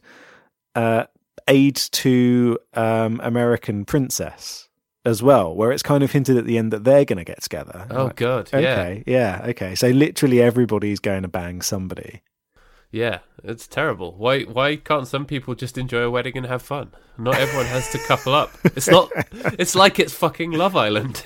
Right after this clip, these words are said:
Speaker 2: <laughs>
Speaker 1: It is Love Island.
Speaker 2: <laughs> It's Lo-, Love Island on the snow in a landlocked country. <laughs>
Speaker 1: It's, yeah, yeah. Love Mountain.
Speaker 2: <laughs> Love Mountain. Oh my God. Seriously, if I T V, if you are listening,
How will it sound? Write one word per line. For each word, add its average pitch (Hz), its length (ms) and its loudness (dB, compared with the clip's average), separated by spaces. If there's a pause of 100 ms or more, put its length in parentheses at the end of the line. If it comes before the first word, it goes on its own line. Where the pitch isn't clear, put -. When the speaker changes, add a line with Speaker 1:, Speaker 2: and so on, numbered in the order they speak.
Speaker 2:
<laughs> - 160 0
Speaker 1:
It 196 120 2
is 269 180 2
Love 202 220 6
Island. 107 580 4
Speaker 2:
<laughs> 247 840 -8
It's 117 140 -14
Lo-, 139 260 0
Love 143 280 4
Island 131 520 2 (200)
on 123 120 -2
the 117 80 -4
snow 113 300 -2
in 101 260 -4
a 101 100 0
landlocked 101 480 -2
country. 92 440 -14 (280)
<laughs> - 260 -18
Speaker 1:
It's, 156 280 -6
yeah, 165 380 2
yeah. 131 340 -8 (300)
Love 135 320 2
Mountain. 90 600 -6 (520)
Speaker 2:
<laughs> - 680 -12
Love - 180 -2 (100)
Mountain. 117 540 -10 (600)
Oh 110 200 0
my 104 160 0
God. 98 340 -6 (300)
Seriously, 113 560 0
if 113 180 -8
I 127 140 4
T 135 220 -6
V, 113 380 -2
if 101 180 -10
you 120 180 -2
are 107 60 -2
listening, 104 540 -6